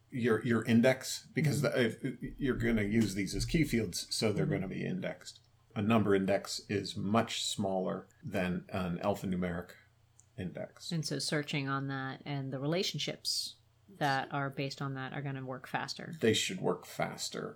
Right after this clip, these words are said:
Speaker 2: Okay.
Speaker 1: and the file should remain a little bit smaller, because, you know, and that has to do with record counts and stuff like that. I
Speaker 2: Okay.
Speaker 1: think in practice, either one is perfectly valid.
Speaker 2: Mm-hmm.
Speaker 1: Probably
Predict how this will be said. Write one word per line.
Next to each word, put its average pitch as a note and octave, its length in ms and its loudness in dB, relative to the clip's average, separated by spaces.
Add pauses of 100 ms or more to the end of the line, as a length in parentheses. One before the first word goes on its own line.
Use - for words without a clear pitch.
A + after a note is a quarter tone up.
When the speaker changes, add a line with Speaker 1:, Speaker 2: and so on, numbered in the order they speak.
(100)
Speaker 2:
Okay. A#2 200 4
Speaker 1:
and G2+ 200 2
the G#2 80 -2
file F2 500 2
should F#2 260 -4
remain F#2 440 0
a F#2+ 60 -2
little G2 220 -4
bit F#2+ 200 -4
smaller, G2 560 -2 (160)
because, D3+ 400 4
you D#3 120 6
know, B2 300 4
and A#2 120 8
that A2+ 140 8
has G2 200 2
to - 60 -4
do G2+ 60 0
with F#2+ 120 -4
record F2 280 0
counts F2 300 -4
and F#2 80 -6
stuff - 220 -8
like F2 140 -6
that. - 120 -6 (180)
I A2 60 4
Speaker 2:
Okay. G#2 80 0
Speaker 1:
think G#2+ 260 2
in G#2 160 2
practice, - 600 2 (240)
either G#2+ 220 6
one G2 220 2
is F#2 220 -2 (320)
perfectly A2 920 -2 (200)
valid. A#2+ 640 4 (140)
Speaker 2:
Mm-hmm. E3+ 180 0 (580)
Speaker 1:
Probably G#2 1000 4